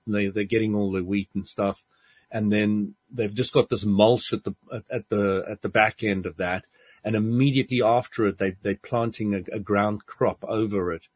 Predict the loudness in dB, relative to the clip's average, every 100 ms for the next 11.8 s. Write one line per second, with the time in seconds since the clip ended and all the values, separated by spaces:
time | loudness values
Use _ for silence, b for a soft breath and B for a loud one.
0 | b b b b -4 0 0 0 0 0
1 | 4 2 2 0 -2 -4 -4 -6 -4 -2
2 | 0 0 0 -2 -4 -2 -2 -2 -2 -2
3 | 0 2 2 0 -2 -4 -6 -4 -4 -6
4 | -6 -4 -6 -8 b b b -6 0 4
5 | 4 2 0 -2 -2 -4 b b b b
6 | 2 4 4 2 2 4 4 4 -2 -6
7 | -6 0 2 0 -2 -2 0 2 0 -2
8 | -4 -4 -4 -6 -8 -6 -4 -2 -2 0
9 | 0 -4 -2 -2 0 -2 -6 -4 -4 -4
10 | -2 0 2 0 -2 -2 -2 -4 -4 2
11 | 2 4 4 2 2 0 0 -2